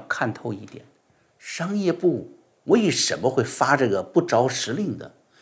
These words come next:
与中共的宣传口径不同的、与众多行政部门、职能部门强调的不同的通知呢？另外，这个事儿啊，有一点大家似乎都忽略掉了的，就是什么？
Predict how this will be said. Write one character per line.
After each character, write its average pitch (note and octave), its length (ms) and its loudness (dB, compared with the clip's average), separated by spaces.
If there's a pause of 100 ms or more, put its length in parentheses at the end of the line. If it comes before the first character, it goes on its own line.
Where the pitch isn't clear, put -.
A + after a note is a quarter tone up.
(140)
与 B2+ 180 2
中 G3+ 300 6
共 G#3 160 6
的 B2 100 8
宣 F3 360 6
传 C#3 280 6
口 F#2 220 -4
径 A#2+ 200 -2
不 A#2+ 100 4
同 A2+ 340 -4
的、 - 160 -8 (420)
与 D#3+ 180 8
众 G3 300 6
多 G3 160 10
行 F3+ 300 4
政 F3 240 4
部 G3 160 2
门、 C#3 260 6
职 - 180 -2
能 E3+ 180 8
部 F3 160 2
门 A#2+ 340 4
强 A#2+ 420 4
调 D3+ 240 10
的 A2 80 4
不 - 300 0
同 D3+ 400 0
的 D3 360 4 (380)
通 D3+ 200 2
知 D3+ 160 2
呢？ D#3+ 180 4 (1700)
另 A#2+ 120 0
外， A#2+ 100 4
这 A#2+ 120 2
个 A2 80 2
事 - 160 2
儿 - 120 6
啊， - 160 -6
有 - 180 0
一 B2+ 60 0
点 G2+ 140 -4
大 G2+ 160 -4
家 G#2+ 100 -2
似 - 160 -8
乎 A2+ 160 -8
都 A2 80 -2
忽 - 300 -8
略 C#3+ 160 -2
掉 - 160 -10
了 - 120 -20 (120)
的， - 140 -20
就 C#3+ 140 2
是 A#2 60 4
什 - 160 -8
么？ - 160 -18